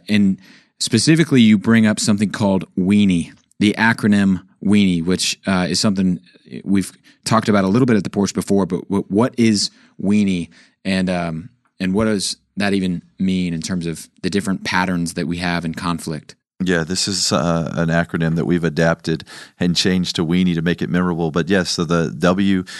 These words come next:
Speaker 2: so this is how you respond to conflict. And so the W i-, stands for withdrawal.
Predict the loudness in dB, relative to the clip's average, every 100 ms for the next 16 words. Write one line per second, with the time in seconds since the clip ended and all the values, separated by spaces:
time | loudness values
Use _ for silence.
0 | -8 0 4 4 2 0 -4 -2 4 4
1 | 4 2 0 0 0 0 0 -4 -6 -6
2 | -12 -12 -6 0 0 2 2 2 2 4
3 | 4 4 2 2 0 -2 -2 0 0 0
4 | 0 0 -2 0 2 2 -2